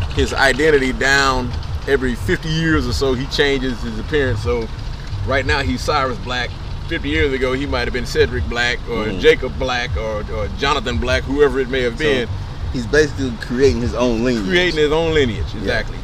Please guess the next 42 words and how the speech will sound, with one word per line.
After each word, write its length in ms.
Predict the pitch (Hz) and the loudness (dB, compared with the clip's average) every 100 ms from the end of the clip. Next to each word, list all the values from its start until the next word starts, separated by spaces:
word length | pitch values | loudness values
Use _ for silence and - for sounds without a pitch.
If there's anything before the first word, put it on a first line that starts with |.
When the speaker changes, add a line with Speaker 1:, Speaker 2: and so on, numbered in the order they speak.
| - | -8
Speaker 1:
because 280 | - 117 110 | -6 -4 -2
he's 160 | 127 113 | 0 -2
the 80 | 117 | 0
last 300 | 131 123 131 | 0 -2 -4
of 80 | |
his 120 | 123 113 | -6 -2
bloodline. 440 | 127 107 - - - - - - | -2 -2 -4 -6 -8 -8 -10 -8
So, 140 | - - - | -6 -6 -6
yeah. 120 | 101 - - - - - - | -8 -8 -8 -6 -6 -8 -4
Speaker 2:
That's 240 | 117 113 | -2 -2
dope 280 | 95 104 92 | -2 -2 -2
right 200 | 85 95 | -6 -6
there. 180 | 98 87 | -6 -6
Speaker 1:
Mm-hmm. 540 | 78 - - 107 117 113 | -6 -10 -8 -8 -6 -4
Speaker 2:
Now, 280 | 113 104 - - - - - - - | -2 -4 -4 -6 -6 -8 -10 -6 -6
the 80 | 107 | -4
second, 420 | - 156 - - | -2 -4 -4 -4
we're 100 | 113 | -2
going 280 | 107 147 139 | 0 2 2
into 240 | 135 139 | 0 -4
the 80 | - | -6
second 400 | - 175 165 143 | 0 2 2 0
volume. 540 | 113 117 107 104 101 92 | -2 -2 0 -2 -2 -2
Would 100 | 90 | 0
that 220 | 127 110 | 0 0
be 120 | 117 | -4
still 360 | 104 135 139 135 | -4 2 4 2
focusing 600 | - 135 127 131 131 123 | 2 0 0 -2 -2 -2
on 460 | 113 110 101 95 - - - - - - - - - 98 | -2 -2 -4 -6 -8 -8 -8 -10 -6 -4 -4 -6 -4 2
Nero, 520 | 143 170 170 170 165 | 2 4 6 8 8
or 220 | 120 117 | 6 4
you, 120 | 123 117 117 | 0 -2 -2
is 180 | 107 | -4
it, 100 | 113 98 | -4 -4
is 140 | 104 | -4
it 60 | 101 | 0
gonna 200 | 127 117 | 0 0
expand 480 | 98 - 131 123 120 | -2 0 2 2 0
into 420 | 110 135 117 107 101 | -2 -4 -4 -2 -2
a 140 | 101 - | -2 0
different 340 | 139 123 101 - | -2 -2 -6 -4
character, 440 | 101 90 78 | -4 -4 -6